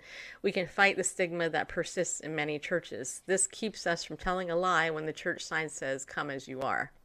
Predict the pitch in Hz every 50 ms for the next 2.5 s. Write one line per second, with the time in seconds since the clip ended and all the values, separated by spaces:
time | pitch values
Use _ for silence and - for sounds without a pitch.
0 | _ _ _ _ _ - 175 208 269 320 359 330 302 254 202 180 196 180 - 170
1 | 170 170 160 151 - - 170 147 - - 156 - - 165 156 - - - 160 156
2 | 151 - 135 123 - - 143 147 -